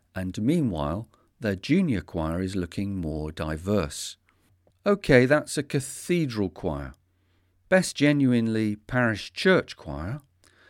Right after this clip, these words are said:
Saint Anne's Church, Manchester City Centre, Church of England.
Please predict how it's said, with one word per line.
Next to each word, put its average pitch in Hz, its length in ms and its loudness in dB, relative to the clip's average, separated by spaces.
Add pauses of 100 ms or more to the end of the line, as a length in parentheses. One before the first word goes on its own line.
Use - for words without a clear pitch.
(260)
Saint 127 300 -2
Anne's 185 300 6
Church, 147 360 4
Manchester 120 420 0
City 95 280 -8
Centre, 71 560 -8
Church - 300 -2
of 78 100 -10
England. 67 320 -10